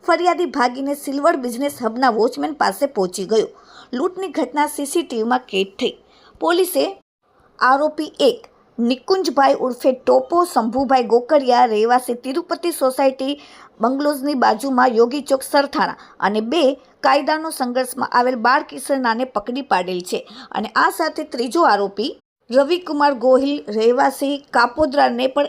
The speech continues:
એસ ઓ જી પોલીસે ઝડપી પાડ્યો. આમ કુલ ત્રણ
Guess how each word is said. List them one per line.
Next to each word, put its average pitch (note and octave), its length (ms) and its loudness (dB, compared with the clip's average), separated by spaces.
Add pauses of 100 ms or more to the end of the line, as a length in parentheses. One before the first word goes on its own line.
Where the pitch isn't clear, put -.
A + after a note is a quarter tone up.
એસ B3 200 2
ઓ D4 60 4
જી C#4 140 -4
પોલીસે A#3 500 -2
ઝડપી G3+ 320 -2
પાડ્યો. G3+ 440 -2 (240)
આમ G3 140 -2
કુલ F#4 320 2
ત્રણ D#4 240 2